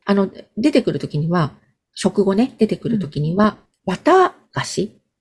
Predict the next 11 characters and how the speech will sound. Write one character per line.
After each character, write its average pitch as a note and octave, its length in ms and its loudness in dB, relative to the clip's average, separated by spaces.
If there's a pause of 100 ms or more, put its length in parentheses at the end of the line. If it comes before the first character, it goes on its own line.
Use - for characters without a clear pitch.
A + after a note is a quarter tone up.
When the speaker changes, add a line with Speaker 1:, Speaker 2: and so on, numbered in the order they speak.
(260)
Speaker 2:
は F3+ 240 -2
い。 A#2 160 -6 (380)
Speaker 1:
う E3+ 80 -4
ん。 C#3 100 -8 (360)
が A#3 100 2
上 A3+ 140 6
に D#3 260 -2 (400)
ふ - 140 -4
わ G#3 120 4
っ G#3 40 -2
て - 460 -16